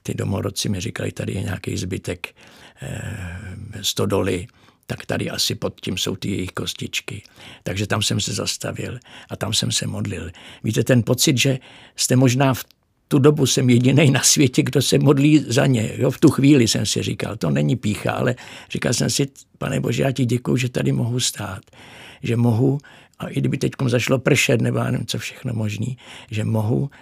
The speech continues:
jim malinko něco vrátit.“ Protože tyhle věci my se ptáme pořád v životě, proč tamhle ten je slepý a proč tamhle to dítě je postižený.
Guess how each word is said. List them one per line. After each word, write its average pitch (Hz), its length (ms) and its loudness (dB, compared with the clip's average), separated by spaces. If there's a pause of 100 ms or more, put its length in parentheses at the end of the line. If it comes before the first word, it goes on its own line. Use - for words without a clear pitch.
(200)
jim 123 240 2 (100)
malinko 139 560 4
něco 127 440 2 (140)
vrátit.“ - 840 -8 (720)
Protože 127 380 0 (440)
tyhle 131 280 2
věci 127 360 0
my 117 120 0
se - 140 2
ptáme 110 480 -4 (800)
pořád 104 380 -4
v 101 40 -8
životě, 95 460 -4
proč 98 460 -2
tamhle - 360 -4
ten 101 180 -6
je 101 100 -4
slepý 90 580 -4
a 92 40 -8
proč - 240 -10
tamhle 90 280 -6
to 92 140 -6
dítě 92 320 -8
je 95 100 -4
postižený. 95 760 -8